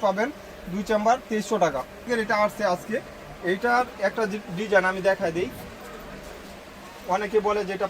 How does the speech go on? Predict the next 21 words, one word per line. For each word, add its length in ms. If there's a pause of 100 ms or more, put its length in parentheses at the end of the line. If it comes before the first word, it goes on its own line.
পাউন্স 340
আছে 260
কিনা, 240 (460)
এটা 200
কিন্তু 220
অনেক 260 (100)
ইউনিক 200
একটা 340
পাউন্স। 280 (960)
দেখেন 180 (1800)
সবগুলার 560
সাথে, 380 (840)
সবগুলার 420
সাথে 240
এরকম 340
একটা 240
পাউন্স 340
পাবেন। 260
আপুরা 280
অরিজিনাল 600
অথেন্টিক 340